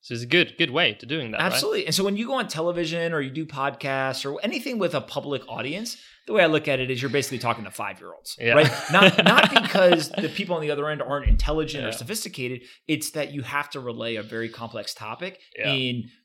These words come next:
Speaker 2: the, you know, kind of most simple terms possible.
Speaker 1: It's also about being respectful to people because people don't have the time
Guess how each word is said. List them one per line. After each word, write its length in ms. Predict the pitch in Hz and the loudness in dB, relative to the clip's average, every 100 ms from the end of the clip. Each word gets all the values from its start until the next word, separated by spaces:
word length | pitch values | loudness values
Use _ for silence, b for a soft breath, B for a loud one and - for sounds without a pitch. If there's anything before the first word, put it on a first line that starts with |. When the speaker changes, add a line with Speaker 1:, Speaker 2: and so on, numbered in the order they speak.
| _ | _
Speaker 2:
the, 480 | 123 110 110 113 - | 0 2 2 0 -6
you 100 | - | -6
know, 80 | 117 | -4
kind 160 | 107 127 | -2 -6
of 140 | 120 | -6
most 440 | 123 120 139 - - | -6 -2 -2 0 -2
simple 360 | 151 - 120 | -4 -6 -12
terms 460 | 113 - 131 113 107 | -10 -8 -6 -6 -8
possible. 540 | - 101 - - - _ _ | -10 -10 -10 -18 -20 _ _
Speaker 1:
It's 140 | 160 180 | -2 4
also 220 | 277 285 | 4 4
about 160 | 226 135 | 2 4
being 180 | 156 | 2
respectful 540 | 123 - 208 - - 117 | 2 2 0 0 -6 -6
to 100 | 117 | -6
people 340 | 117 113 117 113 | -8 -4 -4 -4
because 220 | - 143 | -6 -4
people 260 | - 214 190 | -4 -2 0
don't 180 | 180 | 0
have 160 | 147 131 | 0 -6
the 100 | 117 | -6
time 540 | - - 160 107 113 | -4 6 6 6 -2